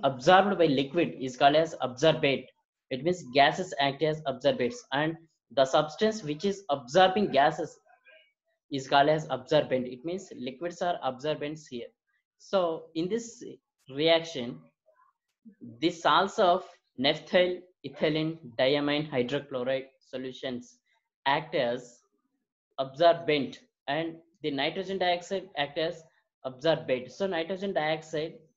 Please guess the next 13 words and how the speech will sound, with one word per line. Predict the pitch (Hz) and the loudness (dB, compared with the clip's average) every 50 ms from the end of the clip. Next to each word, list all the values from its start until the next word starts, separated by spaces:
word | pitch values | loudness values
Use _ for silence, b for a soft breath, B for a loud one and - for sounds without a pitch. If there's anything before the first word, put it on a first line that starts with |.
| _ 143 123 | _ -8 -4
get | 165 190 208 - - - | -4 -4 -4 -6 -10 -12
absorbed | 139 127 123 - 175 180 180 185 180 | -12 -12 -6 -4 -4 -4 -2 -4 -4
by | 175 165 | -4 -4
the | 160 160 | -4 -4
solution, | 156 151 131 123 120 123 120 - 120 120 131 165 - _ _ _ _ _ _ _ _ - | -6 -6 -6 -4 -4 -4 -6 -8 -10 -10 -10 -12 -14 _ _ _ _ _ _ _ _ 0
and | 139 165 190 202 | 2 4 4 4
then | 196 208 214 214 214 - - - 139 | 2 0 0 -2 -4 -8 -14 -16 -6
the | 127 156 160 - - | -4 -4 -4 -2 -4
absorbed | 131 131 127 135 165 190 202 196 196 214 202 | -6 -6 -2 2 4 4 4 4 0 -4 -6
concentration | 190 175 175 175 185 175 180 180 175 - 180 | -6 -6 -6 -8 -10 -10 -10 -10 -10 -8 -6
of | 170 175 190 185 - - - - _ _ _ _ _ _ _ _ | -4 -4 -6 -6 -12 -18 -20 -20 _ _ _ _ _ _ _ _
nitrogen | - 123 123 135 143 160 170 160 175 170 | -8 -4 -4 -4 -4 -4 -6 -8 -6 0
dioxide | 165 170 165 160 160 - - 175 170 170 - | 2 2 2 2 0 -2 -4 -4 -4 -4 -6